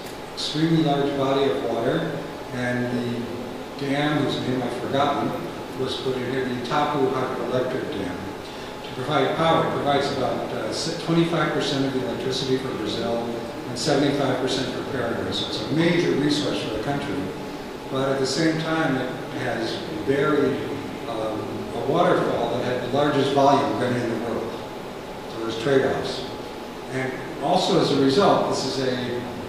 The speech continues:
big spur for development, and we'll see that in the next images as we go. So here's two thousand. Again, the park boundary is very clearly defined. Argentina, some of the rainforest now has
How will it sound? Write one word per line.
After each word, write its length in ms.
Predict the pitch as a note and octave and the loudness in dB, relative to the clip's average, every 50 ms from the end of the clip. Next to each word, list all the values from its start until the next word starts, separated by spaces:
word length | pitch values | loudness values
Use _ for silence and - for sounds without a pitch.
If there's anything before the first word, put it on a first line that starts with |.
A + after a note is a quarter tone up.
| - - D3+ | -4 -2 0
big 260 | D3+ D3+ D3 D3 - - - - - - - - - - - - - - - - | 2 2 2 0 0 -2 -4 -6 -6 -8 -8 -10 -10 -10 -10 -10 -10 -10 -10 -6
spur 600 | - - - - - - D#3+ E3+ E3 D3 C3+ C3+ | -4 -4 -2 -2 -2 0 2 4 4 4 4 2
for 260 | - - - - A#2 - G#2+ | 2 0 0 0 -2 -2 0
development, 580 | G#2+ C3 C3+ C3+ B2+ A#2 - - - - - - | 2 4 4 6 6 4 2 0 -2 -2 -4 -4
and 100 | G#2+ G#2+ | -4 -2
we'll 100 | - - | -2 0
see 240 | - - B2+ B2+ | 0 2 2 2
that 260 | B2+ A2+ G#2 - A#2+ B2 | 2 2 2 0 -2 -2
in 80 | A#2 A2+ | -2 0
the 60 | A#2+ | 0
next 300 | C#3+ C#3+ - - - - G2+ | 0 0 0 -2 -4 -4 -6
images 460 | G2 G2 F#2 F#2+ G2 F#2 F#2 - - - | -6 -6 -6 -6 -6 -6 -6 -8 -8 -8
as 100 | - - | -8 -6
we 60 | G#2 | -6
go. 320 | G2+ F#2 G2 F#2+ - - - | -6 -6 -6 -6 -6 -6 -8
So 120 | - - | -8 -6
here's 280 | - - D#3+ D3+ - D#3 D#3 D#3 - - - - - - | -2 -2 -2 0 -2 -2 -4 -4 -6 -6 -8 -8 -6 -4
two 120 | C#3+ B2+ - - | -4 -4 -2 -2
thousand. 440 | D#3+ D#3+ D#3 D#3 - - - - - - - - - - - - - - - - - - - B2+ B2+ | 0 0 0 0 -2 -2 -4 -4 -4 -6 -6 -8 -8 -10 -10 -10 -12 -12 -10 -10 -10 -8 -4 -2 2
Again, 420 | C#3 F3 F#3 G3 G3+ G3+ G3+ - - | 4 4 6 6 4 2 0 0 0
the 220 | D3 C3+ - - | 0 0 0 0
park 240 | - D3+ D3+ D#3 D3+ | 2 2 2 2 2
boundary 260 | D3 C#3 C#3 C#3 C3+ | 2 2 2 2 2
is 100 | B2+ - | 2 2
very 460 | C#3 - B2 C3 D3 C#3+ - - - - | 0 2 2 2 2 2 0 -2 -2 -2
clearly 300 | C#3 C3 C3 C3 C3 C3 | 0 2 4 6 4 4
defined. 500 | C3 - - - - - - - - - - - - - - - - | 4 0 -2 -4 -4 -4 -4 -6 -6 -8 -8 -10 -10 -10 -10 -4 0
Argentina, 640 | C#3 D3 C#3+ D3+ D3+ D#3 D3+ D#3 E3+ E3+ E3+ E3+ E3 | 2 2 4 4 4 4 4 6 8 8 8 8 6
some 400 | E3+ E3 - - C#3+ C#3 C#3+ D3+ | 6 4 4 4 4 4 4 4
of 160 | D3 C#3 C#3+ | 4 4 4
the 160 | D3 D3+ C#3+ | 2 2 4
rainforest 560 | C#3+ C#3+ C3+ C#3 D3 - - D3 C#3+ D3 D3 C#3 | 4 4 4 4 4 2 2 2 2 2 2 2
now 180 | C3 C3 C#3 | 2 2 2
has 60 | C3+ | 0